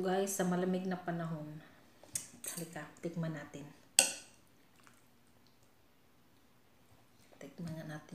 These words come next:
yung sabaw. Mm. Yum, yum. Saka yung, tikman natin yung gulay.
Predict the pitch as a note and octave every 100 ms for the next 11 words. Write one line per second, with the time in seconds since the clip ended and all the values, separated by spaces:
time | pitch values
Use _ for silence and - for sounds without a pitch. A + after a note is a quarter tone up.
0 | D3+ - - D#3+ D#3 - - - - -
1 | - - - - - - - - - -
2 | - - - - - - - - - -
3 | - - - - G3 F#3 - - - -
4 | - - - - - - F3 D3+ E3 F#3
5 | F#3+ - - - - - - F3+ F3 E3+
6 | E3 - - - E3+ E3+ E3+ - - E3
7 | E3 D#3 D3+ D3 C#3